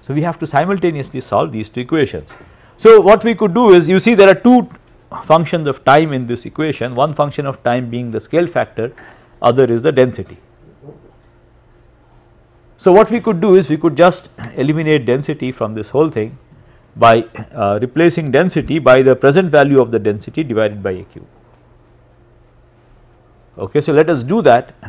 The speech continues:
So, what this equation then becomes is A double dot is equal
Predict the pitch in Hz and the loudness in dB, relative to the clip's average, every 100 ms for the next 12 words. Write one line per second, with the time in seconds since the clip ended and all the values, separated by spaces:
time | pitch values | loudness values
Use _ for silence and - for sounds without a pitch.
0 | 107 - 131 139 151 139 - - 165 160 | -14 -8 -2 -2 -2 -8 -12 -6 -4 -2
1 | 147 120 175 151 120 110 170 - _ _ | -4 -2 -4 -4 -8 -8 -8 -18 _ _
2 | _ _ _ - - - _ - _ _ | _ _ _ -20 -20 -20 _ -20 _ _
3 | _ _ _ _ _ _ _ _ _ _ | _ _ _ _ _ _ _ _ _ _
4 | 110 - - _ 113 139 - - - _ | -20 -20 -20 _ -6 -6 -10 -20 -20 _
5 | _ _ _ _ _ _ _ _ _ _ | _ _ _ _ _ _ _ _ _ _
6 | _ _ _ _ _ _ _ _ 123 127 | _ _ _ _ _ _ _ _ -2 2
7 | 120 117 107 117 143 - _ - 98 _ | 2 2 0 2 0 -4 _ -18 -18 _
8 | _ _ _ _ _ _ _ 117 117 113 | _ _ _ _ _ _ _ -4 -2 -2
9 | 151 - | -4 -4